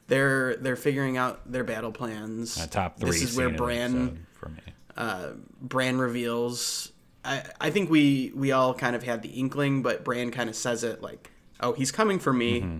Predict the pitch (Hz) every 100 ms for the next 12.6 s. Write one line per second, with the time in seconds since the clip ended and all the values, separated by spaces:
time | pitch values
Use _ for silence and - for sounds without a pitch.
0 | - - 131 143 135 123 127 104 104 113
1 | - - - - - - 127 113 117 123
2 | 127 135 123 123 117 117 - - - -
3 | - _ _ - 135 131 120 117 117 117
4 | 117 120 110 113 - 107 92 - 123 101
5 | 90 - - - - - - - 127 131
6 | 131 127 127 123 123 - _ _ - -
7 | - 131 120 - - - 131 131 127 131
8 | 135 139 131 127 127 123 - - - 127
9 | 120 113 117 - 123 120 127 113 110 -
10 | 120 117 113 117 123 120 110 - 110 113
11 | - - 104 113 - 117 110 107 - 117
12 | 110 104 95 98 120